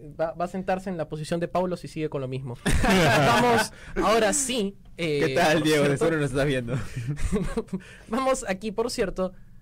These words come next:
Speaker 1: a hablar sobre el tema deportivo. Y es que esta mañana,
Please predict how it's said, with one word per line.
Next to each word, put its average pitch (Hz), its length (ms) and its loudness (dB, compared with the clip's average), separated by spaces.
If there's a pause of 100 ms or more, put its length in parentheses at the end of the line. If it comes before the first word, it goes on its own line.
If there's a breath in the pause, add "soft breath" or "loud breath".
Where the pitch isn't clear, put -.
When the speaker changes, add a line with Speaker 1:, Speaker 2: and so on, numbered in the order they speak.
(180 soft breath)
Speaker 1:
a 113 120 -8
hablar 170 280 -4
sobre 151 220 -4
el 147 60 -6
tema 208 180 0
deportivo. 143 500 -4 (560 soft breath)
Y 165 320 -8
es 139 160 -10
que 156 400 -4 (520)
esta 330 300 -2
mañana, 185 680 -2